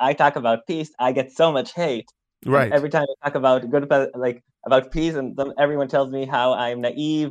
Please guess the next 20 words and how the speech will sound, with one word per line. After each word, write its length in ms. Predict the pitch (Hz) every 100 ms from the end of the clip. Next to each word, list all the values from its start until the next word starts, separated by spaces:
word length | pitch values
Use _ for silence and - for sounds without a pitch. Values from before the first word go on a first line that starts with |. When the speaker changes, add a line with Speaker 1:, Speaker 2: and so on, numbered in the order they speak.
| -
Speaker 1:
and, 320 | 123 120 120 _ _ _ -
uh, 200 | 226 -
so 240 | 151 143
I'm 80 | 160
telling 280 | 220 247 220
you, 60 | 240
"Oh, 260 | 277 233
they 200 | 180 247
love 180 | 262 240 -
peace." 300 | 277 180 131
I 40 | 156
mean, 160 | 156 - _
the 80 | 185
moment 400 | 214 277 277 247
they 80 | 226
can 160 | 233
use 140 | 220 233
it 100 | -
for 100 | 196
propaganda, 760 | 190 170 170 202 185 139 113